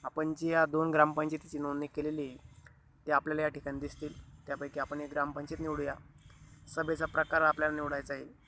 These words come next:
यामध्ये आपल्याला सभेचे प्रकार दिसतील आणि ज्या सभेचा आपल्याला ठराव तयार करायचा आहे ती सभा आपण सिलेक्ट करायची आहे. या ठिकाणी आपण सर्वसाधारण ग्रामसभा सिलेक्ट करूया. त्यानंतर सभेचे ठिकाण,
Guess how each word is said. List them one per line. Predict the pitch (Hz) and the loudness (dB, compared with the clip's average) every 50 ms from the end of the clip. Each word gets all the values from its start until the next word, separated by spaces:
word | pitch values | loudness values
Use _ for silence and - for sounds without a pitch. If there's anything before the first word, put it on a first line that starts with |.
| - - - 151 | -20 -14 -4 0
यामध्ये | 147 151 160 165 165 | 2 2 4 4 4
आपल्याला | 160 160 165 165 165 165 165 165 165 - - - - - | 4 4 4 4 6 8 8 8 8 6 2 -10 -14 -8
सभेचे | - - - 165 156 160 156 - | -4 0 0 2 2 2 0 0
प्रकार | 156 - - 156 - - 170 160 | 0 2 2 4 4 4 2 2
दिसतील | 156 156 - - 156 147 147 - - _ - - 170 | 0 -4 -6 -6 -6 -6 -6 -8 -10 _ -20 -14 -8
आणि | 135 139 151 156 151 | -6 -4 -2 -4 -2
ज्या | 143 156 160 160 | 0 0 0 0
सभेचा | - 165 160 151 156 151 - 156 | 0 -2 -2 0 0 2 4 4
आपल्याला | 147 - 156 156 - 151 | 4 4 2 0 2 2
ठराव | 147 147 147 143 | 2 2 2 4
तयार | - 147 147 151 | 4 2 2 2
करायचा | - - 156 151 147 - - | 2 4 4 4 4 2 0
आहे | 139 139 156 - - _ _ - _ _ - | -2 -2 -4 -8 -14 _ _ -20 _ _ -14
ती | - 151 | -8 -2
सभा | - 165 151 151 | 0 2 4 4
आपण | 143 - - 156 147 | 4 2 2 -2 -2
सिलेक्ट | 147 - 147 135 139 - | -2 -6 -6 -6 -6 -6
करायची | - - 135 139 135 - 135 | -4 -4 -4 -4 -4 -6 -10
आहे. | 135 139 - _ _ _ _ _ _ _ _ - | -12 -12 -12 _ _ _ _ _ _ _ _ -6
या | 156 156 | -4 -2
ठिकाणी | 143 156 143 151 143 | -2 0 0 0 0
आपण | 139 - - 151 156 151 294 302 269 | 0 0 -2 -6 -6 -6 -8 -12 -10
सर्वसाधारण | - - 151 156 160 151 - 151 156 156 156 156 | -6 -2 -2 -2 0 4 4 4 6 4 2 2
ग्रामसभा | 147 147 147 143 143 - 156 143 | 4 4 4 4 4 0 0 0
सिलेक्ट | 143 - 143 143 143 143 | 0 -2 -2 -6 -6 -8
करूया. | - - 147 139 139 143 180 _ - - _ _ _ _ _ _ - _ _ _ - - _ - - - - - - - _ - - | -6 -6 -4 -2 -2 -2 -4 _ -20 -20 _ _ _ _ _ _ -20 _ _ _ -20 -20 _ -20 -20 -20 -20 -20 -20 -20 _ -6 -2
त्यानंतर | 165 165 170 170 180 | 0 0 0 0 -4
सभेचे | 165 - - 170 156 160 160 170 | -4 -2 -2 -2 -2 -2 -4 -4
ठिकाण, | 151 - 160 - - 131 | -8 -8 -10 -4 -4 -4